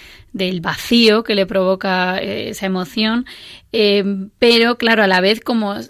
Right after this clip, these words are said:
sin que nada más de su vida merezca la pena, ¿no? Y, y cuando alguien viene, eh, a nosotros, ¿no? Sobre todo en la parte también de consulta y te dice, "Mira, es que este sentimiento es tan grande que parece como que el resto de mi vida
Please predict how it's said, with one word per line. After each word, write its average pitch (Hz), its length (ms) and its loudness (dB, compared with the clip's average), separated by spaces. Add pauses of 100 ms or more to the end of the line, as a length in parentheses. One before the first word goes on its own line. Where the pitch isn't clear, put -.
(280)
sin 220 340 -6
que 208 120 -2
nada 208 220 2
más 233 160 2
de 240 80 0
su 226 140 -6
vida 202 220 0
merezca 190 420 -2
la 175 120 -2
pena, 170 380 -4
¿no? 202 220 -8
Y, 202 500 -10
y 190 60 -12
cuando 190 760 0
alguien 214 380 0
viene, 220 460 -2 (480)
eh, 233 220 -6
a 202 80 0
nosotros, 208 640 -4
¿no? 240 140 -6
Sobre 202 240 -10
todo 196 200 -2
en 196 100 -4
la 185 180 -6
parte 190 260 -8
también 190 280 -4
de 196 80 -4
consulta 208 560 -4
y 202 40 -10
te 190 120 -6
dice, 180 240 -8
"Mira, 202 180 -6
es 180 100 -6
que 208 120 -14
este - 160 -8
sentimiento 220 480 -4
es 196 80 -4
tan 208 140 -4
grande 214 360 -2
que 208 80 -6
parece 185 360 -6
como 208 260 -4
que 196 80 -2
el 180 80 -4
resto 190 300 -4
de 208 120 0
mi 202 140 -2
vida 226 400 -2